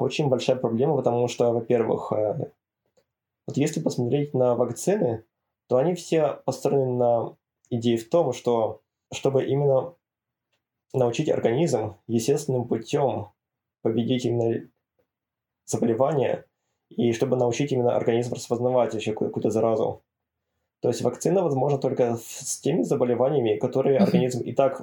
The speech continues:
Speaker 1: естественным путем может побороть. То есть, предположим, если взять ко-, ковид девятнадцать, то большинство людей все-таки не выживает. Смертность, конечно, очень высокая по сравнению с, допустим, с тем же самым гриппом,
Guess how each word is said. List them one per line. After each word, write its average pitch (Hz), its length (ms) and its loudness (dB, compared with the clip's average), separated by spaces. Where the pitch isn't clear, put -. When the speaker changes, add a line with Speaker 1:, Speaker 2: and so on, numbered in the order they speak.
Speaker 1:
естественным 117 500 0
путем 123 220 2
может 120 160 0
побороть. 117 460 0
То 123 140 0
есть, - 240 -6
предположим, 170 500 0
если 143 160 0
взять 143 220 0
ко-, 131 240 2
ковид 131 240 -2
девятнадцать, 120 640 0
то 120 240 2
большинство 127 500 -2
людей 147 320 0
все-таки 139 380 0
не 120 100 0
выживает. 113 520 0
Смертность, 139 340 -2
конечно, 127 300 0
очень 120 200 -4
высокая 175 360 -2
по 165 60 -2
сравнению 139 380 0
с, 113 40 0
допустим, 120 300 -2
с 110 80 -10
тем 127 140 0
же 123 60 -4
самым 120 220 0
гриппом, 123 480 0